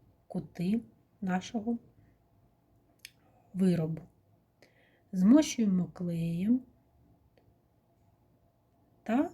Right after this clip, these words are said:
склеюємо. Підготуйте, будь ласка, е, смужки паперу зеленого кольору для листочків нашої моркви.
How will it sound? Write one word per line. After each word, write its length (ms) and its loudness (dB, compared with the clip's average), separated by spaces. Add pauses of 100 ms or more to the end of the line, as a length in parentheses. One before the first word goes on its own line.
(240)
склеюємо. 1120 4 (3500)
Підготуйте, 720 0
будь 200 -2
ласка, 580 -4 (540)
е, 300 -2
смужки 500 0
паперу 640 2
зеленого 560 6
кольору 680 -2 (680)
для 320 0
листочків 760 -2
нашої 380 -2
моркви. 600 -2